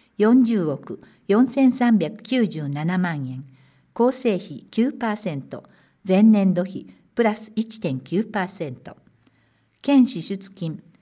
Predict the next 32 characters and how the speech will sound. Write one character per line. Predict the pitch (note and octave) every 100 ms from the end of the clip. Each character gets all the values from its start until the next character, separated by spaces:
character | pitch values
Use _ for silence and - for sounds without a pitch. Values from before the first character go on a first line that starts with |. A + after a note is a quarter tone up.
| _ _
市 | - C#4+
が | B3+ G3+
行 | E3+ E3
う | A3+ G3+ F#3 F#3+
事 | - A#3
業 | A3 D#3
に | D3+
対 | D3+ D#3
す | F3+ F3+
る | C#3 - - _
県 | - C#4+
か | C4+ F#3
ら | D#3
の | C#3+
負 | D3 -
担 | A3+ A#3+
金 | A#3 A3 G#3
や | F#3
補 | F#3+ E3+
助 | F#3+
金、 | - G3+ - - _ - _ _ _ _
二 | A#3+ B3
十 | G#3 D#3
五 | D3+ E3+
億 | D#3+ - - -
千 | _ - C#4+ B3+
百 | E3 -
三 | - B3+ A3+
十 | D#3+ B2+
二 | C3+
万 | D3+ F3 F3
円。 | D3 C#3+